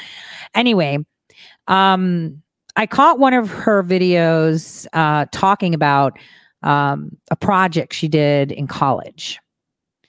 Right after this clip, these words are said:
And, uh, she talked about how she wrote a paper on mob mentality. And that was, uh,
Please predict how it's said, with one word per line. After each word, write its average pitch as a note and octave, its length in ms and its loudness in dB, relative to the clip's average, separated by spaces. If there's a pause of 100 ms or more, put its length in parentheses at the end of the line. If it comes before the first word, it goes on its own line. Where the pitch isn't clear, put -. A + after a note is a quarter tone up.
(400)
And, E3+ 1200 2 (360)
uh, D#3+ 480 0
she - 200 -4
talked C#4 380 0
about F#3 280 2
how E3+ 320 2
she E3 440 0
wrote D#3 400 2
a D3+ 60 -2
paper C#3+ 380 0
on C#3+ 140 0
mob C3+ 260 0
mentality. C#3+ 720 -2 (1080)
And G3+ 420 2
that A#3 160 4
was, B3 340 2
uh, E3+ 360 4